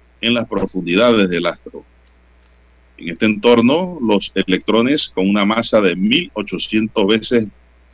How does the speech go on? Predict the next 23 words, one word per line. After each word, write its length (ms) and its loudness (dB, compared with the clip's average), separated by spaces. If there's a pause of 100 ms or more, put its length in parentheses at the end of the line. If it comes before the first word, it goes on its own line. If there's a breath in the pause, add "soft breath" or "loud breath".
(140)
menor 480 4
que 140 0
la 120 4
de 120 4
los 180 -2
protones, 640 -2
salen 340 2
disparados 680 2
hacia 360 0
el 80 0
exterior, 540 0 (520)
al 200 -6
estar 260 -2
menos 320 0
limitados 600 0
por 180 -4
la 80 0
gravedad 480 0
de 80 0
los 100 -6
protones, 640 -6
pero 200 0
estos 440 -2